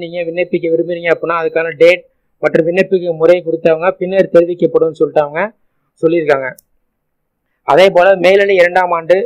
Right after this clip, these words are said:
சிறப்பு துணைத் தேர்வு ரெண்டாயிரத்தி பத்தொன்பது நடைபெறும் தேதி என்ன? அதாவது, அஹ், இந்த சிறப்பு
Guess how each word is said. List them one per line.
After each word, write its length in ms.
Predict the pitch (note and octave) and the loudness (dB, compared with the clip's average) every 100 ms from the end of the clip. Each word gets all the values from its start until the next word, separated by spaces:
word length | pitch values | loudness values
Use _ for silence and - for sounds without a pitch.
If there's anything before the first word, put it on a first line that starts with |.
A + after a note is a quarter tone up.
| A3+ _ | -6 _
சிறப்பு 260 | E3+ F3+ F#3 | 2 2 0
துணைத் 280 | E3+ E3+ E3+ | -4 -4 2
தேர்வு 240 | E3+ E3+ E3 | 2 4 2
ரெண்டாயிரத்தி 340 | E3 E3+ E3 D#3+ | 4 2 2 -2
பத்தொன்பது 300 | D#3 D3+ E3 | -2 -2 0
நடைபெறும் 400 | D#3 D#3+ D#3+ D#3+ D#3+ | 0 2 2 2 4
தேதி 180 | E3 D#3+ | 4 4
என்ன? 120 | D3+ C#3+ C3 | 2 0 0
அதாவது, 260 | D3+ E3 G#3 - _ _ _ - | -2 0 -4 -6 _ _ _ -14
அஹ், 100 | D3 | -12
இந்த 120 | C#3+ D3 | -6 0
சிறப்பு 260 | F3+ G3+ G3+ | 2 2 0